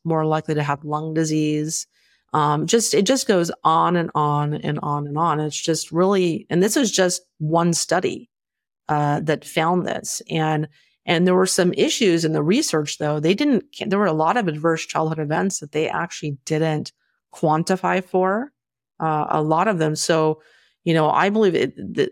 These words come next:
like, this research said that sixty-five percent of physical health issues are caused by emotional trauma, these adverse childhood events, but I think it's, it's upwards of more like eighty-five, ninety percent,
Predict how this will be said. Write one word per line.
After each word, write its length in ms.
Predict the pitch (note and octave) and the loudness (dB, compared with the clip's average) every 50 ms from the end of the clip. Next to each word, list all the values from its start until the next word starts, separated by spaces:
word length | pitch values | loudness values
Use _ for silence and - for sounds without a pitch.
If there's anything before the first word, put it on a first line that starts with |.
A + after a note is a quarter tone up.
| D#3+ | 0
like, 160 | - E3 D#3+ - | 0 0 0 0
this 220 | F3+ D#3+ - - | -4 -4 0 2
research 360 | F3 F#3 F3 - F3 D#3+ - | 2 2 2 2 -2 -2 0
said 140 | - D#3 D3+ | -2 0 0
that 180 | D3+ C#3+ - - | 0 0 -2 -4
sixty-five 800 | - - - F#3 F3+ - - F3+ E3+ - - D#3+ D#3 D#3+ D#3 | -4 0 0 0 0 0 -4 -4 -4 -2 -2 -2 -2 -2 -2
percent 360 | - D3+ C#3+ - - D#3+ D#3 | -4 -8 -6 -4 -2 -2 -2
of 80 | D3+ C#3 | -2 -4
physical 300 | - C#3+ - - D3+ D3 | -6 -8 -6 -4 -6 -6
health 280 | C3 D3+ D3+ E3 - D#3+ | -4 -2 -4 -4 -4 -4
issues 440 | C#3+ - - D3 D3 C#3+ C#3+ C#3+ | -6 -4 -4 -2 -2 0 -2 -2
are 160 | C#3+ - C#3+ C#3+ | -4 -6 -8 -8
caused 340 | - - D3+ D3 D3 D3 | -6 -4 -2 0 0 0
by 120 | D3 C#3+ C#3+ | 0 -2 -2
emotional 400 | C#3+ C#3+ D3 C#3+ - - D3 C#3+ | -2 -2 -4 -4 -4 -6 -8 -8
trauma, 500 | C#3+ - - D3+ D#3 F3 F3+ D#3+ D3+ D3 | -8 -4 -2 0 0 2 2 0 0 0
these 300 | D3 D3 D3 C#3+ - - _ _ _ _ _ _ - | 0 -2 -2 -4 -4 -10 _ _ _ _ _ _ -4
adverse 320 | E3+ D3+ D#3+ D3+ D3+ - | -2 0 2 2 0 0
childhood 340 | - - D3+ C#3+ C3+ D3 D3 | -2 -2 -2 -2 -2 -4 -6
events, 320 | C#3 D3 F3 F#3 F3+ F3 | -2 0 0 0 0 -2
but 140 | - - D3 | -4 -6 -6
I 40 | C#3+ | -4
think 200 | - G#3 C#4 E4 | -4 -6 -4 -4
it's, 300 | B3 F#3 - - - - _ - | -4 -4 -4 -6 -8 -10 _ -14
it's 200 | D#3 C#3+ - - - | -14 -12 -12 -8 -6
upwards 380 | - E3+ - - D#3 D#3 D3 - | -6 -6 -2 -2 -2 -2 -2 -2
of 80 | D3 | -2
more 180 | D3 D3 C#3+ C#3+ | -2 0 0 0
like 240 | C#3+ C#3+ C#3 - _ - | 0 -2 -4 -6 _ -8
eighty-five, 560 | D3+ D3+ D#3 D#3 - - C#3+ C#3 C#3 C3+ C#3 | -6 -4 -4 -4 -6 -4 -4 -2 -2 -4 -6
ninety 360 | C#3 C#3 C3+ C#3+ D#3+ D#3 D3 | -8 -6 -4 -2 0 0 0
percent, 600 | C#3+ - C#3 C3+ - - - - - F3+ - - | -2 -4 -6 -8 -6 -6 -6 -8 -10 -12 -16 -16